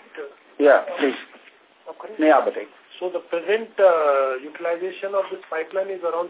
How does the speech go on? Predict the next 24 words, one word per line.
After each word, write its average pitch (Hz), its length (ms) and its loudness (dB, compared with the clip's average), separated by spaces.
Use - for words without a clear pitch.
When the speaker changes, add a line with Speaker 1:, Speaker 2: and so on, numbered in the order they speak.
Speaker 1:
four 180 180 0
million 180 340 -4
cubic 180 280 -10
meter 175 220 -2
per 175 260 0
day, 156 320 -2
and 175 180 -8
we 180 180 -4
expect, - 480 -6
uh, 156 300 -2
another 165 300 4
four 180 340 0
to 180 340 -2
come 156 180 0
up 185 160 2
once 160 300 -8
the 170 160 -4
full 175 140 -8
pipeline 156 540 -6
is 147 200 -8
ready 139 320 -4
up - 180 -4
to 143 100 -14
Mangalore. 123 460 -8